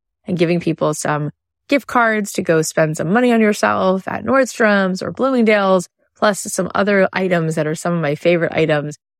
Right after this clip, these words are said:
Um, you also get a signed copy of my book. So many fun things happening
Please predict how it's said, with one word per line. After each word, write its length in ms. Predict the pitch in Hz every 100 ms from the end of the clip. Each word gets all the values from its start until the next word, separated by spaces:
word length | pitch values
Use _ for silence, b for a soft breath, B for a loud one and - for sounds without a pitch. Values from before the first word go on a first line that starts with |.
| _
Um, 340 | - 143 147 151
you 80 |
also 260 | 165 165 170
get 260 | 165 151 -
a 280 | - 160 151
signed 340 | - 160 160
copy 260 | - 156 147
of 100 | 135
my 100 | 110
book. 340 | - 208 196 -
So 200 | - 240
many 160 | 233
fun 240 | 208 185 175
things 180 | 165 156
happening 460 | 151 156 151 147